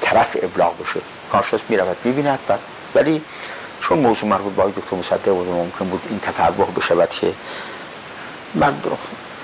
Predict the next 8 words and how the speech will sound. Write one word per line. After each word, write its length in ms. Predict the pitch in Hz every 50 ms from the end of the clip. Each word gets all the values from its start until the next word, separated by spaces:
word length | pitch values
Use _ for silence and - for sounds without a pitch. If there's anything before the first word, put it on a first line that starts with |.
| - - - - - - - - - - -
اعمال 420 | - - 131 127 127 127 123 123
نفوذ 380 | 120 120 117 107 - 117 117 104
اخلاقی 520 | 117 - 101 - - - 110 113 139 135
شده 160 | 120 - 98 95
است 200 | - - - 104
و 160 | 98 95 92 - - 92 95 92
قضات 300 | 90 87 85 95 87 82
تحت 160 | - - 80